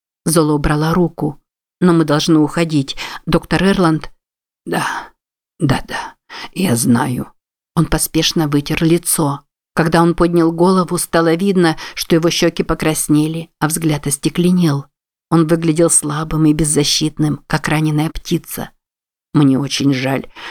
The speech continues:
что пришлось вот так. Прошу вас, будьте осторожны. Моя Кресида, я люблю тебя. Я очень тебя люблю». Казалось, её лёгкие вот-вот разорвутся.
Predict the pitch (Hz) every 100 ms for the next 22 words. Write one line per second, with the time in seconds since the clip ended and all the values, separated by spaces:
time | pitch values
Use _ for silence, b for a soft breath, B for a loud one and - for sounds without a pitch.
0 | B - 131 131 139 - 151 156 - 131
1 | 131 151 123 - - b b _ _ -
2 | 127 - 120 127 - - - _ B B
3 | 160 143 - 139 - - 131 131 135 -
4 | - - _ _ B B 135 117 135 139
5 | 135 - 127 - - - _ _ _ -
6 | 135 135 131 151 - 294 - - - -
7 | - _ _ _ - - 160 - _ -
8 | 156 151 - - 135 - - 151 135 139
9 | 147 - 170 - _ _ _ _ _ _
10 | _ _ - 175 175 180 170 170 165 165
11 | 170 - 170 160 165 - 151 165 147 185
12 | 170 185 - - 170